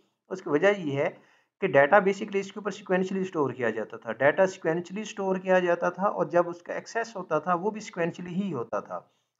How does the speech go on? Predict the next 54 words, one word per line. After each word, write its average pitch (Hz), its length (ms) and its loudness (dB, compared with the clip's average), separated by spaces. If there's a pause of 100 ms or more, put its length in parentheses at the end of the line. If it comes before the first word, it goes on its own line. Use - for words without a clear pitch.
(140)
For 208 160 10
example 147 440 4
अगर 180 240 4
आपके 170 280 6
पास 151 320 8
एक 151 160 -8
data 127 320 6
जो 156 140 0
है 135 180 4 (560)
एक 165 180 2
साइड 165 200 6
जैसे 160 200 2
मैंने 147 140 4
अभी 151 180 2
आपको 139 260 4
बताया 131 320 4
कि 143 180 0
approximately 131 640 2
thirty 127 200 2
minutes 113 340 -4
की 117 60 -12
होती 107 200 -10
थी, - 140 -20
तो 139 80 -6
उसके 143 200 -6
अंदर 143 160 6
for 143 220 8
example 139 360 0
जो 139 120 -6
है 135 120 0
वो 135 100 0
पाँच, 135 400 6
अ, 131 360 -8
जो 127 140 -6
है 131 200 -2
उसके 123 220 -8
अंदर 127 140 2
audios 127 340 4
होते 127 260 -6
थे, 120 200 -8
songs 123 380 -4
होते 120 200 -10 (100)
थे 127 160 -10 (460)
या 131 100 6
छः 156 320 0
होते 127 260 2
थे, 123 220 -2 (400)
तो 170 320 6 (220)
उसकी 185 260 0
एक 185 180 0
proper 160 260 6
sequence 131 440 -6
होती 117 160 -18
थी। 98 220 -20